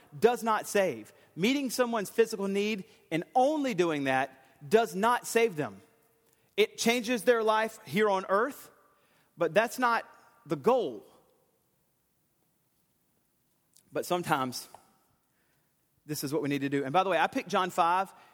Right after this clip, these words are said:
You could go to almost any story in the Gospels or even the book of Acts and find these, and use these same two points that I'm going to use on this sermon in almost any story. He meets their physical need, and then you can already guess the second one, right? He tells them the gospel. But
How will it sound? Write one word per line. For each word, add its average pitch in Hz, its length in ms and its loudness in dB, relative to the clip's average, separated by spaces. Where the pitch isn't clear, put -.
You 196 200 -2
could 208 160 -6
go 220 180 2
to 220 160 -2
almost 190 460 -2
any 214 200 0
story 214 600 0
in 147 80 -6
the 135 80 -2
Gospels 185 480 0
or 151 100 -2
even 214 200 -2
the 226 60 2
book 214 140 -2
of 180 80 2
Acts 175 380 0
and 170 160 0
find 185 360 0
these, 190 320 -2
and 175 140 -4
use 196 160 -2
these 196 200 -4
same 220 320 0
two 233 200 -4
points 196 320 -4
that 165 100 0
I'm 170 140 0
going 170 160 -2
to 156 60 -2
use 160 180 -2
on 139 100 -4
this 147 120 -2
sermon 123 380 -6
in 208 100 0
almost 190 400 -2
any 190 180 0
story. 131 440 -4
He 139 120 -8
meets 175 200 0
their 240 120 4
physical 233 360 -2
need, 190 320 -2
and 151 120 -4
then 147 100 -2
you - 80 -4
can 208 100 0
already 147 180 0
guess 165 200 -2
the - 80 -16
second 143 340 -2
one, 120 80 -16
right? 123 220 -6
He 156 80 -12
tells 190 180 0
them 135 80 -8
the 123 80 -4
gospel. 135 400 -2
But 160 280 2